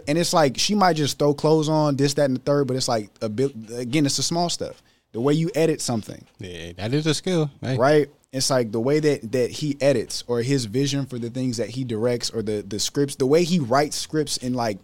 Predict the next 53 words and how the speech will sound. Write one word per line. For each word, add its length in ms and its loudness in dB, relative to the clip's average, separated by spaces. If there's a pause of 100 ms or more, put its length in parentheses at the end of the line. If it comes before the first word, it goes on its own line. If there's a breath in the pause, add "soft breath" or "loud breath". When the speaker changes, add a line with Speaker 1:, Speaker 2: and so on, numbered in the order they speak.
(140)
Speaker 1:
minutes. 540 -4 (920)
Right? 400 2
It's 180 -2
like, 220 0
I 140 2
could 180 0
see 200 2
all 160 8
that 220 2
in 120 0
my 180 2
head. 240 2
I 80 0
couldn't 200 -2
write 200 0
that 160 -4
down, 360 -6 (920)
even 180 2
if 80 -2
I 60 4
wanted 360 0
to. 280 -8 (140)
I 80 2
would 120 2
never 220 4
be 140 2
able 140 -2
to 60 -4
do 140 -6
that 140 -6
that 160 -8
fast. 420 -10 (140)
But 120 -4
I 80 4
could 180 -2
definitely 480 2
give 240 2
you 120 2
a 40 0
word 360 2
picture. 440 -2 (260)
Like, 240 2 (120)
I 140 2
do 200 -2
that 260 2
to 80 -2
him 140 2
all 100 4
the 80 2
time. 240 2
I'll 120 6
send 240 0
his, 180 -4